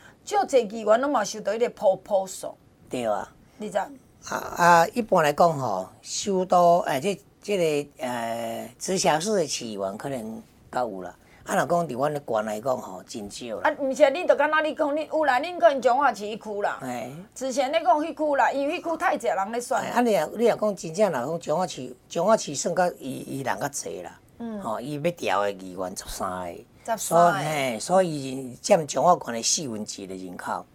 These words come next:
Speaker 1: 嗯。
Speaker 2: 所以吼，安尼会使讲来，来宣传算会好。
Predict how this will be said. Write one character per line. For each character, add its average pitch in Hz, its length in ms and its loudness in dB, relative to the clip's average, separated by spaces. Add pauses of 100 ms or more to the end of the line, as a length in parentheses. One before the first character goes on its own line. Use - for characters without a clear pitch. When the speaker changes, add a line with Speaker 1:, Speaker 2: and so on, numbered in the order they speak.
(200)
Speaker 1:
嗯。 214 200 -8
Speaker 2:
所 185 260 8
以 180 100 4
吼， 131 180 0
安 120 220 -4
尼 147 240 -2
会 117 120 -4
使 - 80 -8
讲 139 420 2 (320)
来， 120 220 2 (160)
来 127 120 0
宣 117 240 -4
传 98 200 -10
算 - 220 -6
会 107 100 -8
好。 - 120 -10